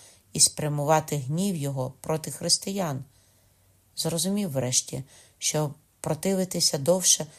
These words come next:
було б небезпечно. Заворушення, почавшись у цирку, могло охопити все місто і мати непередбачувані наслідки. Тож іще раз поглянув на Субрію Флава,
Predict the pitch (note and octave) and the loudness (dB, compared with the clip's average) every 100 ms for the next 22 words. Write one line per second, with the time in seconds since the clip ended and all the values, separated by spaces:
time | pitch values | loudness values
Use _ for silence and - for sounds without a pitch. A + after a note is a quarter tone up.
0 | - _ D3 D#3+ G3 F#3+ D3 C3+ - - | -20 _ -6 -2 -2 -2 -2 0 0 0
1 | B2+ - - C3 - _ _ _ _ _ | -2 0 0 -4 -14 _ _ _ _ _
2 | _ _ - D3 D3 D#3+ G3 G3+ E3 D#3 | _ _ -6 0 2 4 4 4 2 0
3 | D3+ C#3 - - - D#3 - G3 F#3+ E3+ | 0 -2 -12 -20 -6 0 4 6 6 2
4 | - D3+ - G3 G3+ - D#3+ D#3 D#3+ G3 | 0 -2 0 2 0 0 -2 0 0 0
5 | G#3+ - F3 G3+ G3 F#3 - F3 F#3 G3+ | 0 0 0 0 -2 2 2 2 -2 0
6 | - - - - - - _ _ - D3 | 0 0 -8 -10 -20 -20 _ _ -6 -2
7 | F3+ G3 F3 D#3+ D#3 D3 C#3+ C3+ E3 - | -2 -2 -2 -2 -2 -2 -2 2 2 2
8 | D3 D3+ C#3+ C3 B2 B2+ - C3+ - - | -2 -2 -2 -2 -2 -4 -4 -12 -12 -16
9 | - _ _ _ _ _ _ _ _ - | -16 _ _ _ _ _ _ _ _ -4
10 | D3+ D3 D3 - C#3+ C#3+ - - C3+ D3 | 0 2 4 4 2 2 0 -2 -2 0
11 | F#3+ G3 F#3+ F#3 F#3 F#3+ F3+ E3+ F3 D#3+ | 0 -2 -4 0 2 2 0 -2 -2 -4
12 | - E3 E3 D#3+ | -2 0 0 -2